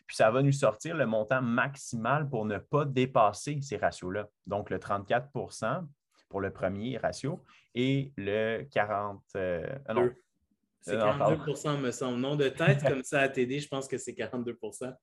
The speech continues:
Speaker 1: Ouais, mais, euh, check, on va couper cette partie-là, mais je me
Speaker 2: Vas-y.
Speaker 1: suis fucked up, là, parce que le premier ratio, c'est trente-neuf pour cent, puis le deuxième, c'est quarante-quatre.
Speaker 2: OK, trente-neuf, quarante-quatre, mais ça dépend. Tu vois, moi, à l'école, c'était trente-cinq, quarante-deux. Je pense que rendu là, c'est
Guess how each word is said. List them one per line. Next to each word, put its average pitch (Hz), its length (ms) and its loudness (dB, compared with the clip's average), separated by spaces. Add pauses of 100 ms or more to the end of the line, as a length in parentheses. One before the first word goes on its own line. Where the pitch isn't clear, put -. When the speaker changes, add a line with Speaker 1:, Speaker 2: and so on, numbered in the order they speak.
(280)
Speaker 1:
Ouais, 113 260 8
mais, 107 420 4
euh, 92 520 -4
check, - 200 -8
on 107 200 2
va 107 100 -2
couper - 160 -6
cette 131 160 -2
partie-là, 117 380 -2
mais 113 100 0
je 101 100 -8
me 98 60 -4
Speaker 2:
Vas-y. 98 120 -2
Speaker 1:
suis 123 100 -8
fucked - 280 -4
up, 127 200 -2
là, 131 160 -2 (340)
parce 104 160 0
que 120 60 0
le 110 80 0
premier 123 260 4
ratio, 113 240 4
c'est 139 160 2
trente-neuf 113 440 -2
pour 101 200 -8
cent, 110 180 -4 (380)
puis 95 120 -8
le 98 120 -2
deuxième, 107 340 -4
c'est 92 120 -8
quarante-quatre. 95 520 0 (280)
Speaker 2:
OK, 123 380 -2
trente-neuf, 123 300 -2
quarante-quatre, 151 400 2
mais 156 80 0
ça 135 160 0
dépend. 127 300 0
Tu - 80 -8
vois, 127 140 -2
moi, 127 100 2
à 113 40 0
l'école, 123 280 0
c'était 120 160 -4
trente-cinq, 117 380 -6
quarante-deux. 113 380 0
Je 147 100 -4
pense 123 200 -4
que 127 120 0
rendu 110 340 -2
là, 123 80 0
c'est - 260 -6